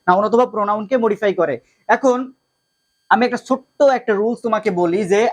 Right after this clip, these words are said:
আর্টিকেলের পরে একটা ওয়ার্ড যদি বসে সেটা হয় নাউন। আর যেমন এ বয়, আর্টিকেলের পরে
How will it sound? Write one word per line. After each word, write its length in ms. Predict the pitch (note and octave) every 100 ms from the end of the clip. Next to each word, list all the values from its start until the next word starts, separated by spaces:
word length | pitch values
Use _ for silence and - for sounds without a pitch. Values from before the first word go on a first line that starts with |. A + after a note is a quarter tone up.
| -
আর্টিকেলের 640 | F3+ G#3+ A3 A3 B3+ C4 A#3+
পরে 460 | G#3+ F3+ F3 G3
একটা 420 | A3+ A3 G#3+ -
ওয়ার্ড 440 | B3 G#3 G3+ F3 E3
যদি 160 | F#3+
বসে 480 | E3 E3 D#3+ G#3+ A#3+
সেটা 280 | A#3+ F#3+ G3+
হয় 200 | G3 F#3
নাউন। 360 | F3 F#3 D3+ A#2 _ _
আর 120 | F#3+ F#3
যেমন 260 | G#3 B3
এ 200 | A3 A3
বয়, 340 | F3+ F3 D#3+ C3+
আর্টিকেলের 520 | D#3 F3+ B3 B3 A3
পরে 300 | E3 E3+ F3+